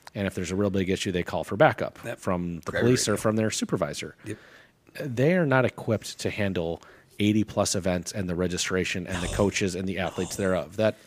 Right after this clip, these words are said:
Speaker 1: that's why you have individual promoters
Speaker 2: Mm-hmm.
Speaker 1: to handle that. That's not the job of the security guards or the police, for that matter.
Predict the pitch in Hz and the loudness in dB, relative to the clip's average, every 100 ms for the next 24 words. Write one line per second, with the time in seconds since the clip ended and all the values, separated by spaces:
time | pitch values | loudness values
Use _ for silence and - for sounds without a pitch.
0 | - - 95 - 120 120 104 135 - 101 | -20 -10 -6 0 4 4 4 2 2 -2
1 | 98 92 87 104 127 170 294 87 123 - | -2 -2 -2 -4 -2 0 4 4 2 -2
2 | - 92 87 113 - - 254 185 87 73 | -10 -14 -12 -12 -6 2 4 4 4 0
3 | - - 117 - 151 - 101 117 110 101 | -6 0 0 2 0 2 2 2 2 2
4 | - - 190 180 85 85 85 - 175 - | 0 0 2 2 2 0 0 2 2 2
5 | - 80 262 - - 85 165 - 65 - | -2 -2 0 0 -4 2 2 2 -8 -6
6 | 160 | -6